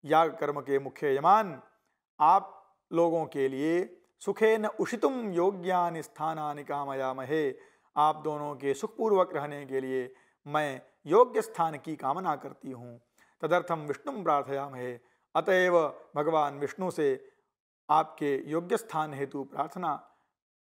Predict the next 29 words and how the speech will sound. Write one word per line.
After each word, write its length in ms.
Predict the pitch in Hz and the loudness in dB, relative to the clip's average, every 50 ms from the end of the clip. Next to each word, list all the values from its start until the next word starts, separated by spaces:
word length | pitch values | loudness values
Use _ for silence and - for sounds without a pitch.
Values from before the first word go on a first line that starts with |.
| _ | _
करता 260 | - 151 131 - 143 135 | -8 -8 -6 -4 -4 -6
हूँ। 360 | 131 127 127 131 127 123 - _ _ _ _ _ _ _ - | -6 -6 -8 -10 -12 -12 -16 _ _ _ _ _ _ _ -4
"येषु 260 | 151 156 147 - 165 | -2 -2 0 0 -2
स्थानेषु 720 | 143 - - - 151 151 160 175 185 170 - 208 214 214 214 - _ _ _ - | -6 -6 -4 0 0 0 0 0 -2 0 2 0 0 0 -2 -8 _ _ _ -2
रश्मयः 640 | 139 160 156 - 185 190 196 208 185 190 214 226 240 - - - - - _ - | -2 -2 0 0 0 2 4 6 6 6 6 4 2 -2 -6 -16 -20 -20 _ -2
अत्युन्नत 560 | - 170 165 - - - 226 208 202 208 180 202 | -2 -2 -2 -2 -4 -4 -2 -2 -2 0 0 0
स्थानात् 1000 | 175 - - - 170 175 175 175 170 165 160 160 156 - - _ _ _ - 143 | -2 -2 -2 0 2 2 4 4 4 4 4 2 0 -6 -18 _ _ _ -6 -6
गन्तारः 520 | 156 180 170 185 170 170 165 151 139 143 | -4 -2 4 4 6 6 4 2 -2 -4
स्युः।" 580 | 135 - 185 160 135 139 131 123 127 - _ _ _ _ _ _ _ _ - 147 | -8 -8 -8 -6 -4 -4 -4 -4 -6 -12 _ _ _ _ _ _ _ _ -12 -8
जिन 180 | 139 160 160 | -6 -6 -6
स्थान 380 | 143 - - - 143 139 139 135 | -8 -12 -10 -6 -6 -6 -6 -6
से, 300 | 127 - 160 170 175 170 | -2 0 0 2 2 0
जिन 200 | 156 156 160 151 | -2 -6 -10 -12
स्थानों 420 | - - - 139 139 139 139 139 | -12 -8 -4 -4 -4 -2 -4 -6
में 420 | 139 156 180 196 196 196 196 - _ _ _ _ _ _ | -4 -2 0 0 -2 -2 -6 -12 _ _ _ _ _ _
सूर्य 320 | - 185 185 185 170 165 156 | -4 0 2 2 2 2 0
की 240 | 165 - 156 143 | -2 -4 -4 -4
किरणें 460 | 131 - 165 180 208 208 214 214 214 214 - - _ _ - | -2 0 0 2 2 2 2 0 -2 -4 -10 -20 _ _ -2
अत्युन्नत 600 | 180 175 269 - - 254 247 247 254 254 254 254 - | -2 -2 -2 0 0 0 2 2 2 2 0 0 -4
स्थान 400 | - - - - 165 175 175 170 | -14 -14 -6 0 2 2 2 2
को 180 | 165 - 165 160 | 0 0 -2 -2
प्राप्त 400 | 160 - 156 147 151 147 - - | 0 0 0 0 0 0 -4 -12
होवें, 580 | 127 131 131 127 143 160 170 175 175 165 143 127 - _ _ _ _ _ _ _ _ _ - | -8 -6 -6 -4 -2 -2 -2 0 -2 -2 -4 -8 -12 _ _ _ _ _ _ _ _ _ -4
अ-, 100 | - 160 | -2 -2
अ-, 300 | 170 - 160 151 151 - | -2 -2 -4 -6 -4 0
ऐसे 320 | 160 180 190 175 - 190 165 | 0 0 2 4 2 2 0
स्थान 360 | 147 - 156 147 143 143 131 | 0 -2 -4 -4 -4 -4 -10
की 140 | 123 135 131 | -12 -12 -12
चर्चा, 560 | - - 131 - - 139 127 127 127 - | -12 -14 -14 -10 -6 -4 -4 -4 -6 -8